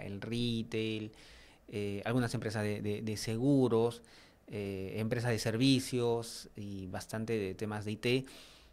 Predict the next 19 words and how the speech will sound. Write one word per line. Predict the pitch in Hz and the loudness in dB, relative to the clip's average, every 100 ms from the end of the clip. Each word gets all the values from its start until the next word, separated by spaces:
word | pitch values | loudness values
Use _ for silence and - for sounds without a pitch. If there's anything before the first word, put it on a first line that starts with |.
| - - - | -20 -8 2
Y | 131 | 4
ahora | 127 139 147 151 156 156 - - _ - - | 8 8 8 8 8 4 0 -16 _ -20 -10
se | - 131 | 0 4
ha, | 131 135 135 131 120 | 8 10 10 8 6
se | - | 4
ha | 131 | 6
democratizado | 151 135 117 101 101 135 131 | 6 6 4 2 4 6 6
también | 117 117 127 | 4 4 4
el, | 123 110 - | 2 0 -4
el | 107 113 | -2 -2
uso | 123 - 127 | -2 0 2
de | 113 | 4
data | 104 107 120 | 4 2 0
science | - 120 123 123 117 | 0 0 0 -2 -4
en, | 101 101 | -6 -6
en | 104 107 | -4 0
muchas | 127 123 | 2 4
más | 123 117 113 | 2 2 0
industrias. | 110 98 - 92 | 0 -2 -6 -10